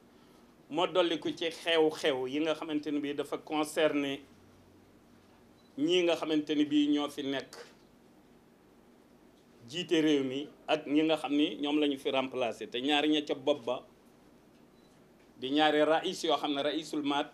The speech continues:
wa raisul hal. Ba noppi, loolu mooy chef d'état bi fi jógee ak ki ko fi remplacé, te ñu di bàyyi ak doom.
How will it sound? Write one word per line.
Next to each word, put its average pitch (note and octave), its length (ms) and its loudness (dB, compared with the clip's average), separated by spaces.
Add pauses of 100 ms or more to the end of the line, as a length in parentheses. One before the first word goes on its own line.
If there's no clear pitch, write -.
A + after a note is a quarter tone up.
wa C#3 160 0
raisul D#3+ 720 -2
hal. C3+ 320 -2 (1700)
Ba D3 80 -2
noppi, E3 500 0 (2000)
loolu E3+ 260 4
mooy D#3+ 440 2 (220)
chef E3+ 280 -2
d'état D3+ 340 2
bi D3 180 -4
fi D#3+ 200 -10
jógee D3+ 440 0
ak C#3 160 -6
ki D#3 100 -8
ko D3+ 120 -4
fi C#3 140 -6
remplacé, C3 720 -6 (500)
te - 120 -2
ñu E3 120 4
di D#3+ 80 -2
bàyyi D#3 360 4
ak D3 200 -2
doom. C#3 200 4